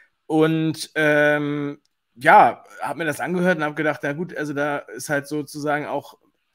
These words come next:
äh, die, die Arroganz demaskiert, ja, und halt auch, da ist natürlich eine a-, ganz andere Moral,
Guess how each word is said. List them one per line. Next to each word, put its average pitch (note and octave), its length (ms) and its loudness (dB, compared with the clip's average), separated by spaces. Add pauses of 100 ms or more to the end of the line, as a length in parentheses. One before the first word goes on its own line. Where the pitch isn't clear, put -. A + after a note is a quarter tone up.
(180)
äh, C3 100 -8
die, B2+ 200 -16
die C#3+ 240 -16 (100)
Arroganz C3 800 -4
demaskiert, D3 920 -6
ja, D#3 220 -8
und D3 260 -8
halt D3 180 -2
auch, E3+ 200 -6
da D#3 160 -8
ist F3+ 140 -8
natürlich F3 380 -6
eine D3+ 160 -4
a-, - 40 -14
ganz E3+ 220 -4
andere D3+ 320 -6
Moral, B2+ 600 -2